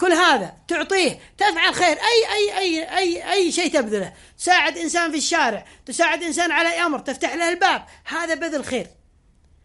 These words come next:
وكف الأذى، تكف أذاك عن الناس، تحفظ لسانك، ما تطعن في الناس. جارنا هذا فيه كذا، هذا فيه كذا، هذا ما جلس كذا، هذا فعل كذا، تكف الأذى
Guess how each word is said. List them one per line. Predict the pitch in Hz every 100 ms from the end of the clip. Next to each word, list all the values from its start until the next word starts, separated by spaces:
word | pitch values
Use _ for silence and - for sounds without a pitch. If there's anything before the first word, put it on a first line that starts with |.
| _ _
وكف | 254 247 403 392
الأذى، | 359 359 285
تكف | 254 311 349 294
أذاك | 294 277
عن | 247 254
الناس، | 233 - -
تحفظ | 285 277
لسانك، | 285 262 302 311 - - -
ما | 392
تطعن | 381 294 262
في | 240
الناس. | 233 202 - - _ _ _ _
جارنا | 330 294 285 277
هذا | 269
فيه | 262 247
كذا، | 262 277
هذا | 254 247 277 262
فيه | 262
كذا، | 277 269
هذا | 226 262
ما | 269
جلس | 262 277 269 -
كذا، | - 226 277 269
هذا | - 262
فعل | 254 254
كذا، | 254 285 254 - - -
تكف | 339 392 370
الأذى | - 277 185